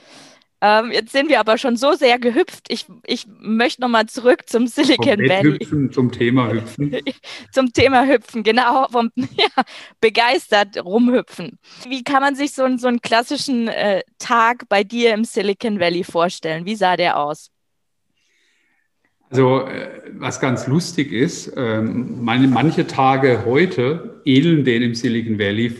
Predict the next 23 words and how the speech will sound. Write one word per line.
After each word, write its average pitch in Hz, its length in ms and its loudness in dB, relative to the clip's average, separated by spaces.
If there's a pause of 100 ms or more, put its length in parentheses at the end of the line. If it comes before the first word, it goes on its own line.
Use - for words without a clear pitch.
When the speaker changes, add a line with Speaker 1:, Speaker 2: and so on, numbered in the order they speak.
(120)
Speaker 2:
äh, 123 160 -6
vom, 107 460 -4
vom 107 220 -6
Ablauf 113 580 0
so 113 140 -4
ein 110 80 -8
bisschen, 131 600 -6 (580)
ähm, 120 580 0
weil, 123 580 2
äh, 113 300 -2
ich - 540 -4
damals 139 840 0
ja 117 140 -2
aus 123 120 0
dem 131 120 4
Homeoffice 120 500 0
gearbeitet 95 560 -10
hab, - 300 -14
gell? 151 200 -4
Und 135 160 -6
das 113 180 -6
war 113 220 0
schon 131 480 0